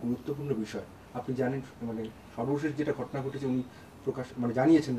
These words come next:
বিবৃতি দিয়ে জানিয়েছেন যে রাজ্যে বিদ্যুৎ পরিস্থিতির কথা মাথায় রেখে উনি ঠিক করেছেন যে রাজ্যপাল রাজভবন দু ঘন্টা করে অন্ধকারে রাখবে, মানে,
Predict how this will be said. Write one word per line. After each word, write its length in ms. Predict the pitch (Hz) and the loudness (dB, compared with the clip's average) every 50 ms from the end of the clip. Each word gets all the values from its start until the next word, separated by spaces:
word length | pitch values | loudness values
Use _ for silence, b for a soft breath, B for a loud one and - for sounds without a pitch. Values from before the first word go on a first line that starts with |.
| - B B B B B B B - 127 | -2 B B B B B B B 2 2
বিবৃতি 340 | 131 123 127 147 147 147 143 | 2 4 4 4 4 6 6
দিয়ে 120 | 151 143 127 | 6 6 6
জানিয়েছেন 460 | 127 117 117 127 135 135 - 165 165 - B B B B B B - | 4 4 4 4 2 2 2 0 -2 -2 B B B B B B 4
যে 80 | 120 131 127 | 6 8 8
রাজ্যে 240 | 131 131 - 139 147 | 8 8 6 4 2
বিদ্যুৎ 320 | 139 139 135 127 135 151 151 - | 2 4 0 0 0 -2 0 2
পরিস্থিতির 380 | - 131 131 - - 151 143 - | 0 0 0 -2 -2 -2 0 0
কথা 140 | 139 123 135 | 0 2 2
মাথায় 340 | 120 113 110 - 151 143 147 | 2 0 2 2 4 4 6
রেখে 220 | 147 143 - 165 175 - - - | 4 4 2 -4 -6 -6 -8 -4
উনি 120 | 123 123 120 - - | -2 -2 -2 -2 -6
ঠিক 100 | 131 - - | -10 -4 0
করেছেন 300 | 151 147 147 - - 165 139 120 | 2 2 2 2 0 -4 -2 -2
যে 60 | 120 110 - - - - - - - - | -4 -4 -4 -8 -14 -18 -18 -16 -6 -2
রাজ্যপাল 420 | 117 120 113 113 135 127 131 127 120 | -2 0 0 -2 -2 -2 0 0 6
রাজভবন 540 | 120 - - - - - 113 113 131 156 180 - - - - | 6 6 6 6 4 -2 -2 0 0 0 0 -2 -8 -8 -6
দু 180 | 113 107 104 117 113 | -6 -4 -4 -4 -2
ঘন্টা 200 | 123 135 127 135 | -2 -2 -2 -4
করে 180 | 127 - 120 117 117 113 - - - 113 | -4 -2 -2 -2 -2 -4 -8 -12 -8 -4
অন্ধকারে 400 | 113 117 113 - - 123 110 110 | -4 -4 -2 0 0 0 0 0
রাখবে, 260 | 107 - - - 98 - - - - - - - | -2 -4 -6 -8 -10 -12 -12 -16 -18 -16 -10 -6
মানে, 160 | 110 110 | -6 -6